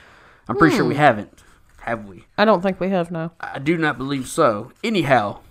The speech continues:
Speaker 1: we have Ant-Man and the Wasp versus the last of one that we've reviewed.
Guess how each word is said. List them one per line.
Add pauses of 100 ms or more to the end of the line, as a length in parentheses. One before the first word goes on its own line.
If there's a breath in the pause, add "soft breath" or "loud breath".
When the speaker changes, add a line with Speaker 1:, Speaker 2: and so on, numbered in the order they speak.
(180)
Speaker 1:
we
have (340)
Ant-Man
and
the
Wasp (320 soft breath)
versus (1120)
the
last
of
one
that
we've
reviewed.